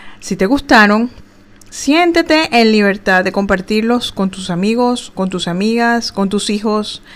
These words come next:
con todas las personas que se puedan beneficiar. Yo no estudié literatura, no soy escritora profesional, pero quise compartir un poco las ex-, las experiencias en mi, en mi etapa de la vida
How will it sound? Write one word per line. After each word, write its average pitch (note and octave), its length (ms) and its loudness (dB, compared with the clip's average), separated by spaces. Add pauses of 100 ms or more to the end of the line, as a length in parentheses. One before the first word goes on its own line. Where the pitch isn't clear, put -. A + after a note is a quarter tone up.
(520)
con A3+ 200 4
todas B3+ 300 4
las C4 160 0
personas F#3 520 0
que - 80 -6
se G3 120 -6
puedan D#3 220 -4
beneficiar. F3 600 -8 (1400)
Yo A3 400 6
no A#3 100 6
estudié G3+ 300 4
literatura, C4 720 4
no B3 80 2
soy A3+ 160 -2
escritora G3 480 -2
profesional, F#3+ 680 -4
pero G3 220 -2
quise C4 260 -4
compartir F#3+ 800 -4
un F#3+ 140 -4
poco G3 320 -2
las G3+ 200 -6
ex-, F#3+ 220 -10
las F3+ 220 -6
experiencias F#3 840 -4 (800)
en G#3+ 300 4
mi, F#3+ 760 0
en F#3 220 -2
mi F3 180 -4 (760)
etapa F3 420 0
de G3 80 2
la E3+ 140 2
vida G#3+ 520 0